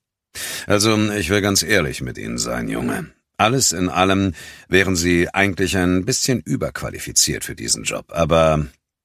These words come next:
nun ja, <clears throat> ich habe ein Problem." "Sir?" Ich versuchte, den Anschein milden Interesses zu wahren.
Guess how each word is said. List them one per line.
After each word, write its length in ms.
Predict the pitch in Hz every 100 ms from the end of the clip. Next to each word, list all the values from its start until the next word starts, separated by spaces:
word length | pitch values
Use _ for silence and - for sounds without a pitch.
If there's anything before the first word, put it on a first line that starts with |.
| _
nun 160 | 60 69
ja, 300 | 85 90 80 - _
<clears throat> 880 | 165 170 95 - _ _ - - -
ich 200 | 113 87
habe 220 | 104 104
ein 140 | 90 92
Problem." 520 | - 85 69 - - _ _ _ _ _ _ _ _ -
"Sir?" 580 | - - 69 64 120 131 _ _
Ich 120 | 82
versuchte, 380 | 82 76 101 95
den 160 | 78 73
Anschein 540 | 92 95 - 64 64
milden 300 | 73 76 78
Interesses 640 | 62 71 76 80 - -
zu 160 | - 50
wahren. 360 | 50 - -